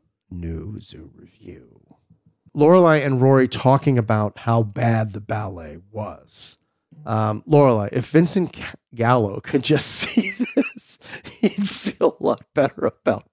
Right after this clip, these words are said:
Brown Bunny. <laughs> That's probably the best line in the whole thing. I missed that one.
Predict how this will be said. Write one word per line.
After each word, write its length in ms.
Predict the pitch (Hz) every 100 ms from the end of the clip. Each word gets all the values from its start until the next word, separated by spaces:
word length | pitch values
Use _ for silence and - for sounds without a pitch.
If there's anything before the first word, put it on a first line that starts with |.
| -
Brown 400 | 120 - 120 113
Bunny. 420 | - - - - - _ _ _ _ _ _ _ _ _ _ _ _ _ -
<laughs> 220 | - -
That's 300 | 208 - _ _
probably 480 | - 127 117 117 139
the 140 | 127
best 400 | 107 113 113 587
line 320 | 117 113 110 113 - - -
in 200 | 170 185
the 100 | 180
whole 320 | 185 214 214
thing. 640 | 170 - 156 - 160 - - -
I 40 | 117
missed 380 | - 131 - _
that 220 | - - _
one. 280 | - -